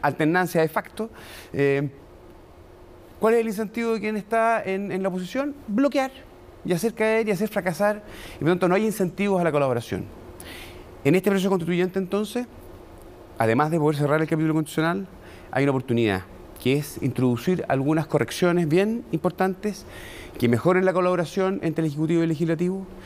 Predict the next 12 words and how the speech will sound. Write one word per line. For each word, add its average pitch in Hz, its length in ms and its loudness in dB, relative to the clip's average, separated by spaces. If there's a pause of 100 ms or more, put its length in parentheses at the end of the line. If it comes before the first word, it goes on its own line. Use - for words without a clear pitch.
(320)
que 127 100 4
generen 160 320 4
incentivos 180 800 -2 (360)
a 135 80 2
que 139 360 2 (120)
salgan 175 400 2
reformas, 175 640 -2 (280)
que 131 80 4
hayan 170 220 4
menos 175 240 4
partidos 180 340 0
políticos. 180 640 -4